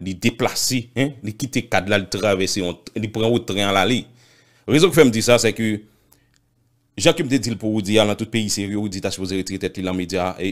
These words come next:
e menm jan tou pou Marie-Raphaël, tou pa rapò, yon moun, kèlkeswa moun nan te gen onz yè, onz yè, epi l te go, sa gon bout pye, ou pa ta sipoze, an tanke yon moun ki nan mikwo, k ap itilize mikwo pou te kapab ese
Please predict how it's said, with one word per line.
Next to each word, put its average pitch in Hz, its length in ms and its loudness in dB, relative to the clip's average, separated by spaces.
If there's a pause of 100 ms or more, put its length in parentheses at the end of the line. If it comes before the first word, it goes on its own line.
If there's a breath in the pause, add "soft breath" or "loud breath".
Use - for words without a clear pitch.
e 98 80 -6
menm 101 240 -4
jan 92 100 -4
tou 98 220 -8
pou 95 180 -6
Marie-Raphaël, 85 640 -6
tou 101 100 -8
pa 85 140 -6
rapò, 104 320 0 (360)
yon 127 200 2
moun, 85 240 -2
kèlkeswa 113 320 -2
moun 113 140 0
nan 98 60 -8
te 98 100 -8
gen 104 180 0
onz 98 160 -4
yè, 120 80 -6 (160)
onz 110 480 0
yè, 170 220 2 (500 loud breath)
epi 117 240 0
l 104 60 -6
te 127 100 0
go, 117 120 -2
sa 120 120 6
gon 117 180 2
bout 120 220 -2
pye, 143 240 0
ou - 80 -4
pa 127 160 0
ta - 80 -6
sipoze, 123 560 0
an 107 80 -2
tanke 120 160 -2
yon 113 100 2
moun 113 140 -2
ki 107 100 -4
nan 101 220 -2
mikwo, 107 480 0 (160)
k - 160 -2
ap - 80 -16
itilize 101 400 -4
mikwo 117 320 -4
pou 104 160 -6
te - 80 -10
kapab 95 240 0
ese 101 220 -2